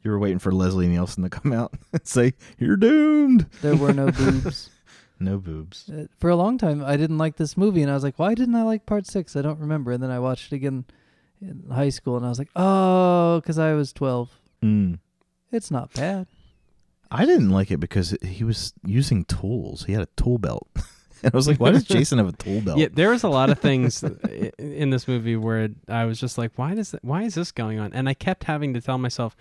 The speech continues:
Speaker 3: "Stop, stop being George and stop analyzing
Speaker 1: Mm.
Speaker 3: everything and just,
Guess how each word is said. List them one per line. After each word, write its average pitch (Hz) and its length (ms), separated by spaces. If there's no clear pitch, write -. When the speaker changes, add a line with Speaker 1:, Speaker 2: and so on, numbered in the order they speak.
Speaker 3:
"Stop, - 800
stop - 380
being 175 240
George 156 560
and 135 80
stop - 320
analyzing 117 560
Speaker 1:
Mm. 95 60
Speaker 3:
everything 113 460
and 131 120
just, 143 240